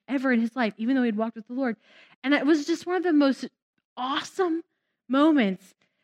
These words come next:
And I felt so confident to know, "Okay, Lord, you see me. You see me, and you're leading my steps."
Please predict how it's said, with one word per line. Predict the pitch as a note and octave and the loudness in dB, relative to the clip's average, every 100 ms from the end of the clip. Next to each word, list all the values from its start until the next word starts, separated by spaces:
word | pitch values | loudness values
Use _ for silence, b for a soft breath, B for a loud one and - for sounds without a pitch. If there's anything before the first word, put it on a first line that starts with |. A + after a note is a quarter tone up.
| - | -6
And | B3 | -2
I | D4 | -2
felt | - D4 | 0 -2
so | A#3 F4 F4+ | 0 0 0
confident | D4 F4 C4+ A3+ - | 0 0 0 -6 -2
to | B3 | 2
know, | A3+ G3+ | 2 2
"Okay, | A#3 D4 | 0 0
Lord, | B3 G#3 | 0 0
you | G3+ | -2
see | G3+ G#3+ | -4 -4
me. | F#3+ D3+ D3+ _ _ _ _ _ _ - | -6 -6 -10 _ _ _ _ _ _ -4
You | A#3 | -4
see | - B3+ B3+ | 0 2 2
me, | G3+ | 2
and | G3+ G#3 | 0 2
you're | G#3 | 4
leading | G#3+ A3+ A3+ | 2 4 2
my | F3 | 0
steps." | - D3+ C#3+ _ | -4 -10 -10 _